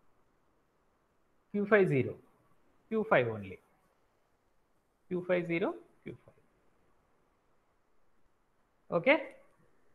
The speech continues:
All the input symbols are over, zero, one, one, zero. Now, where you are after completion of, uh, eh, one is at Q naught, another one is at Q four. Uh,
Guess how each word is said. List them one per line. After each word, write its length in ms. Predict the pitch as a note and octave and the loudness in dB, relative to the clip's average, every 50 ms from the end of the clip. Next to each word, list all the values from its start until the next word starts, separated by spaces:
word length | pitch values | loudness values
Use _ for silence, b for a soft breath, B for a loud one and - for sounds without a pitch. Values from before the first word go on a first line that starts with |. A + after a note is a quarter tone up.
| - - | -18 -10
All 260 | - F3 F3 F#3+ G#3 A3 | -2 2 2 2 6 6
the 80 | A3+ | 4
input 340 | A3 A3 A3 A3+ A#3+ A#3 A#3 | 4 4 2 2 0 0 0
symbols 360 | - A#3 A3 A3+ A3+ A#3 A3 A3+ | -2 -4 0 2 2 2 6 6
are 140 | A3+ A3 | 6 6
over, 320 | G#3+ A3 A3 B3 C#4+ D4+ G3+ | 6 6 6 6 4 4 2
zero, 440 | D#3+ F3 F#3 G3+ G#3 B3 C#4+ D#4+ C4+ | 2 2 2 4 6 6 6 6 4
one, 520 | F3+ D3+ D3 D#3+ F#3 A#3+ E4 E4+ E4 C#4 | 4 4 2 2 2 0 -4 -6 -8 -4
one, 400 | E3 C#3+ C#3 D3 G3+ D#4 E4 G#3 | -2 -2 -2 -2 -2 -4 -6 -4
zero. 280 | C#3+ C#3+ B2 G#2 A2 - - _ _ _ _ _ _ _ _ | -2 -2 -2 -2 -4 -10 -16 _ _ _ _ _ _ _ _
Now, 160 | E3+ F#3+ G#3 | -2 0 0
where 320 | G3+ F#3 A3 A#3 B3+ C4+ | 6 8 10 12 12 10
you 200 | C4+ B3+ B3+ B3+ | 10 6 6 8
are 440 | B3 B3 A#3+ A#3+ A#3+ A#3+ A#3+ - - - - - - _ | 8 10 10 10 8 8 6 2 -6 -14 -18 -20 -12 _
after 300 | - F#3 F#3 - - - | -4 -4 -2 0 -2 -2
completion 600 | G3+ - G#3 G3+ G3+ G#3 G#3 G#3+ G#3 - G#3+ G3 | 0 0 0 0 0 -2 -2 -2 -2 -4 -4 -2
of, 220 | F#3+ F#3+ F#3 F#3 - | -2 -2 -4 -2 0
uh, 440 | F3+ F3 E3+ E3+ E3 E3+ E3 E3+ - - - - _ _ _ _ _ _ _ _ _ _ | 2 4 4 4 6 4 4 2 0 -6 -12 -20 _ _ _ _ _ _ _ _ _ _
eh, 180 | F#2 - G#3 A#3 D4 D4+ | -12 -10 -8 -8 -10 -8
one 240 | B3 F3 D#3 D3 D#3 | -4 -2 -2 0 0
is 160 | E3 E3 E3 | -2 2 2
at 220 | E3+ E3+ E3+ - | 2 0 0 -2
Q 160 | - F#3 F3+ | -2 -2 0
naught, 240 | F#3 G3 G#3 A#3 C#4+ - - - - _ _ _ _ _ _ _ _ - | 2 4 4 4 2 2 -4 -14 -20 _ _ _ _ _ _ _ _ -4
another 340 | C#3+ C#3 D3 D3 D3+ D3 | -4 -2 0 0 0 2
one 160 | D3 D3+ D3 D3+ | 0 0 -2 -2
is 160 | D3 C#3+ C#3+ | -4 -2 -2
at 120 | D3+ D3 - - - | -2 -2 -2 -6 -6
Q 200 | F#3 F3 F3+ F3+ - | -4 -4 -4 -4 -2
four. 240 | - G3+ G#3+ B3 D#4+ - - - - _ _ _ - | -2 0 0 0 0 -4 -10 -18 -20 _ _ _ -12
Uh, 100 | D#3+ - | -12 -10